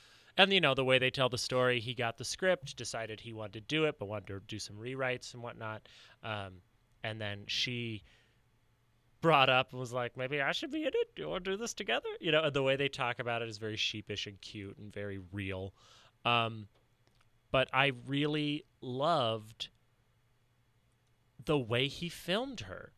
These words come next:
Like, he knows his wife so well, and he really took the time to, and to, to not just recognize, and,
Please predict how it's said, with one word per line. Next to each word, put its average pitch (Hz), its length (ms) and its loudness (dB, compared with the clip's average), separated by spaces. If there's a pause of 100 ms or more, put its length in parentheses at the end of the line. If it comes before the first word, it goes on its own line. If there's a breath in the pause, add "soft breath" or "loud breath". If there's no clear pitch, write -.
(160)
Like, 123 180 -2
he 165 240 -4
knows 160 720 0 (260 soft breath)
his 143 380 -6
wife 117 580 2
so 139 260 0
well, 147 380 0
and 107 160 -8
he 117 160 -12
really 127 400 -4
took - 340 -10
the 151 80 -8
time 113 600 -6 (440 loud breath)
to, 107 380 -8 (1160 soft breath)
and 139 160 6
to, 139 180 -4
to 139 240 -4 (160)
not 160 280 2
just - 240 -2
recognize, 127 680 0
and, 113 160 -8